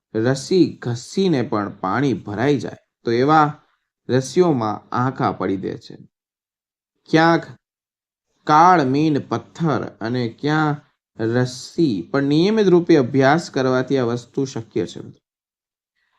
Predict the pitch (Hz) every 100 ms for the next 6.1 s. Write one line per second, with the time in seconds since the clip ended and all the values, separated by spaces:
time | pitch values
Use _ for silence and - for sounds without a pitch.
0 | _ - 151 220 214 214 214 147 147 190
1 | 196 180 175 160 185 185 170 151 165 175
2 | 175 156 123 135 135 131 - 117 120 135
3 | 135 156 151 123 135 127 120 139 160 170
4 | 123 120 120 120 120 117 107 104 110 107
5 | 123 143 143 147 147 165 - 190 123 -